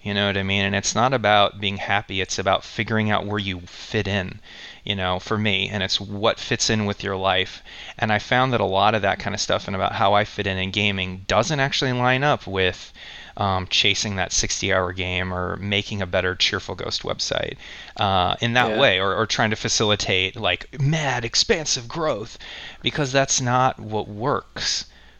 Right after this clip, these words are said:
Speaker 1: for who I am, you know what I mean? But then again, I've sort of got this thing where I could not do Cheerful Ghost anymore,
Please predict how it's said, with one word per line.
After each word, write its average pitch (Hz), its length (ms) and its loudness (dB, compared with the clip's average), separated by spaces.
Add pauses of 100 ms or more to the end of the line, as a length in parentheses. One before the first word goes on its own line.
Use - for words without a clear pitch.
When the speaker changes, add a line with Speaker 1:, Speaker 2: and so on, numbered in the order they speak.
(100)
Speaker 1:
for - 320 -2
who 117 180 -2
I 98 120 4
am, 101 480 2
you 107 120 0
know 101 100 2
what 98 100 2
I - 20 2
mean? 98 160 2
But 98 140 -2
then 131 120 2
again, 120 300 4
I've 107 160 4
sort 104 220 -2
of 92 100 -6
got 98 160 0
this - 160 -4
thing 104 240 0
where 95 140 2
I 92 40 2
could 107 280 -2
not 95 400 0
do 101 100 -6
Cheerful 95 340 -6
Ghost 101 300 -4
anymore, 101 380 -10